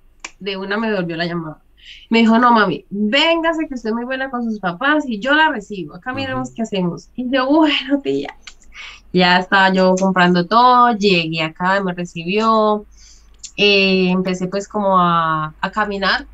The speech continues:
Speaker 1: por bares, donde había un bar, empecé a caminar y a llevar las hojas de vida,
Speaker 2: Ujú.
Speaker 1: bueno, los currículos,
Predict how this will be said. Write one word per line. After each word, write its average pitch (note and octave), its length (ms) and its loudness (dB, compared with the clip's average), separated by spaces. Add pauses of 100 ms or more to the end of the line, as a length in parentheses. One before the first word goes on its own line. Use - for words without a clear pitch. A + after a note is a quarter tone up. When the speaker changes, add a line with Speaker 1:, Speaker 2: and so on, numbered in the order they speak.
(880)
Speaker 1:
por G3 180 -4
bares, G#3+ 420 -6 (180)
donde F#3+ 400 -10 (320)
había G3+ 360 0
un A#3 100 0
bar, C#4+ 220 4
empecé G#3+ 340 -4
a F#3+ 60 -10
caminar A3 460 -2
y B3+ 160 -2
a G#3 100 -2
llevar E3+ 440 -2 (360)
las G#3 280 -4
hojas G#3 220 -4
de F3 120 -4
vida, E3 360 -4 (120)
Speaker 2:
Ujú. A2 180 -12
Speaker 1:
bueno, F3 360 -4 (520)
los G#3 240 2
currículos, G3+ 840 2